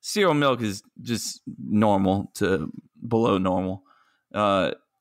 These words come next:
it's not nothing special. Uh, with that being said, Oreos, Oreos.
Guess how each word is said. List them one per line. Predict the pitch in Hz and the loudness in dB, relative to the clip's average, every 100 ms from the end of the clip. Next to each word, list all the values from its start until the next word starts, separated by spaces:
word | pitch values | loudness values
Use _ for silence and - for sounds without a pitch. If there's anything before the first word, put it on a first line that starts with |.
| _ - | _ -4
it's | 120 117 | -2 -2
not | 110 90 | -2 0
nothing | 113 101 98 | 0 0 -4
special. | - 110 101 95 107 - _ - _ _ _ _ _ _ _ _ _ _ | 2 2 2 -2 -2 -6 _ -20 _ _ _ _ _ _ _ _ _ _
Uh, | 120 120 113 101 90 - _ _ | 0 2 4 4 2 0 _ _
with | 127 143 | 0 2
that | 139 | 2
being | 120 107 | 2 0
said, | 165 139 117 - | 2 2 0 -2
Oreos, | 139 151 127 113 104 101 - - _ _ _ _ _ _ _ _ _ _ _ _ _ - | 0 2 2 0 -2 -4 -8 -20 _ _ _ _ _ _ _ _ _ _ _ _ _ -4
Oreos. | 117 107 104 95 95 92 - _ 110 95 82 87 - | 0 2 2 2 -2 -8 -18 _ 2 2 0 -4 -8